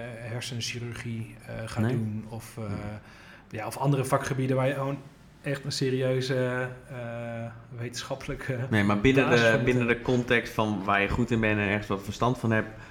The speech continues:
Speaker 2: als je iets bedenkt, dan doe je het gewoon. Dan word je niet echt tegengehouden door gedachten als, "Oh, dat kan ik niet," of, eh, weet ik veel, "moet ik leren en dat, ik weet niet of me dat lukt," of zo.
Speaker 1: Nee.
Speaker 2: Grappig. Nooit gehad ook?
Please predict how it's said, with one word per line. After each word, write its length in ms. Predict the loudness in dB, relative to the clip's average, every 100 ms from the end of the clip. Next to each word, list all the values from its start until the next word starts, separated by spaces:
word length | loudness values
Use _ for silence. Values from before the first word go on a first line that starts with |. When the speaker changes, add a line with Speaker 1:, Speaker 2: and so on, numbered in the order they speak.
| -10
Speaker 2:
als 240 | 0 0 2
je 60 |
iets 140 | -4 0
bedenkt, 380 | 4 4 4
dan 140 | 2 4
doe 120 | 4 6
je 40 |
het 140 | 4
gewoon. 200 | 2 2
Dan 80 | 4
word 120 | 2 0
je 40 |
niet 100 | 0
echt 140 | -2
tegengehouden 640 | 2 2 0 -2 -2 0 2
door 300 | 2 2 0 -6 -12 -4
gedachten 340 | 0 2 0
als, 100 | 0
"Oh, 80 | 2
dat 100 | 2
kan 180 | 0 0
ik 100 | 0
niet," 260 | -2 -2
of, 160 | -8 -6
eh, 100 | -4
weet 140 | -4
ik 80 | -6
veel, 160 | -6 -4
"moet 160 | -2
ik 100 | 0
leren 300 | 2 2 2
en 100 | 0
dat, 100 | -2 -4
ik 120 | -6 -4
weet 100 | -4
niet 100 | -4
of 60 |
me 60 | -4
dat 140 | -4
lukt," 280 | -2 -4 -6
of 80 | -10
zo. 120 | -10 -12 -18 -20 -20 -20 -20 -20 -20 -20 -20 -20 -14
Speaker 1:
Nee. 200 | -12 -12 -14 -20 -20 -20 -20 -20 -20 -20 -20 -20 -20 -16
Speaker 2:
Grappig. 440 | -4 -2 -2 -6 -14 -16 -4
Nooit 220 | -2 0
gehad 300 | 0 0 0
ook? 220 | -2 -4